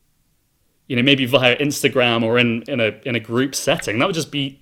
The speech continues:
like, really weird, wouldn't it? I wouldn't know how to relate to my wife publicly if I never spent time getting to know her privately. I also wouldn't have the right to praise her publicly if I never spent any time doing so privately. It would be pure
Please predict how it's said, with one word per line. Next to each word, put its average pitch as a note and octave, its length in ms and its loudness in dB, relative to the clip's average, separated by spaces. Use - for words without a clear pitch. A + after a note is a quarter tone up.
like, A2 180 -4
really B2+ 280 0
weird, A#2 420 0
wouldn't A#2 220 -4
it? G2 200 -10
I C#3 80 6
wouldn't G#3+ 220 6
know F#3 140 0
how G3+ 380 0
to E3 80 4
relate G#2+ 380 0
to - 80 -8
my G2+ 100 -4
wife G2 260 -4
publicly A2+ 640 -10
if B2 140 -4
I C3 80 4
never D#3+ 260 2
spent C#3 380 -4
time D3+ 300 -4
getting B2 240 -6
to C3+ 120 -8
know B2+ 140 -4
her A#2 100 -2
privately. C3+ 720 -10
I D#3 80 2
also G3+ 240 0
wouldn't C3+ 180 2
have A2+ 120 -4
the A#2 60 0
right A#2+ 200 2
to C3+ 80 -2
praise G#3 480 -2
her A#2+ 100 0
publicly - 720 -6
if B2 120 -4
I C#3 80 4
never C#3+ 180 4
spent C3 280 -2
any B2 220 -2
time A2 320 -4
doing G#2 240 0
so G2+ 160 -10
privately. - 640 -8
It D#3+ 40 -2
would E3 100 0
be F#3 100 -4
pure B2+ 540 -4